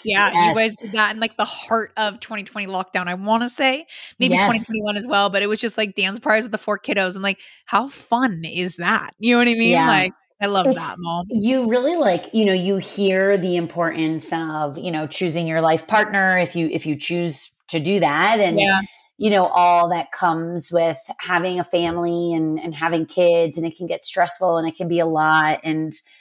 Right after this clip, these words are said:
Speaker 2: yeah, I don't know. I think we just felt so thankful that we had each other during all of this. And i-, again, like, to your point, really a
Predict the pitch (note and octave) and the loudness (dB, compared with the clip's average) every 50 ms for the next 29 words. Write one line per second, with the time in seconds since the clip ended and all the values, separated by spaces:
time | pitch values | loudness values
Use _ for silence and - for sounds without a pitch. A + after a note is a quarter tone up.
0 | _ _ _ _ _ _ _ _ G3 A3 B3 B3+ A3+ F3+ D3+ - - F#3 G#3 A3 | _ _ _ _ _ _ _ _ 0 2 4 4 4 2 2 2 0 0 0 -2
1 | G#3+ - F#3 F#3 G3 F#3+ E3 D#3 D3+ - F3+ E3 - F3 F3+ - F3 D#3+ - - | -4 -2 0 2 4 4 4 2 0 -4 -8 -6 -4 -6 -4 -4 -4 -6 -6 -2
2 | - E3+ E3 C#3+ - - - - F3 E3 D#3+ D#3 D#3 D3+ D3+ D3+ D3 D3 - - | 0 2 2 2 -2 -6 -2 2 2 4 4 4 2 0 0 -2 -4 -6 -10 -8
3 | _ - E3 D3+ D#3+ - - E3+ D#3+ D3+ D3 D3 C#3+ C#3 D3+ D3+ D3 D3+ D3+ C#3+ | _ -2 -2 -2 -2 -4 -2 0 2 2 2 0 0 0 0 2 2 2 2 0
4 | - - _ _ _ _ _ _ _ F#3+ F#3 F#3 F#3 F3 F3+ E3+ - - F3+ E3+ | -2 -6 _ _ _ _ _ _ _ 0 2 4 4 4 4 2 0 2 2 4
5 | E3 E3+ D#3 D3 D3 C#3 C3+ - E3+ D#3+ D#3 D#3 D#3 D3+ D3 D3+ D3 C#3+ - D#3 | 4 4 4 4 2 0 0 0 2 2 2 2 2 2 2 0 0 0 2 2
6 | D#3 D#3 D#3 D#3+ D3 C#3 D3+ - C#3+ - - - - E3 D#3 D3+ D3 D3 D3 - | 4 4 2 2 0 0 -2 -4 -4 -8 -10 -4 -2 -2 -2 0 -2 -4 -6 -6
7 | - - - E3 - - - F3 E3+ D3 - G#3 G3+ G#3 G3+ G3 F3+ E3 D3 - | -10 -8 -6 -8 -6 -2 -2 -2 0 2 2 2 2 2 2 2 2 0 0 -2
8 | - - F#3+ F#3 E3+ F3 F3+ - - F#3 E3+ D#3+ D3+ D3 - - _ _ E3 D#3+ | -8 -6 -4 -2 0 0 -2 -2 -2 -2 -2 -2 -2 -4 -6 -12 _ _ -12 -10
9 | D#3 D#3 E3+ F#3+ G3 F#3+ G#3 A#3 A#3+ - - E3 - | -6 -2 0 2 4 4 4 2 2 0 -2 -4 -6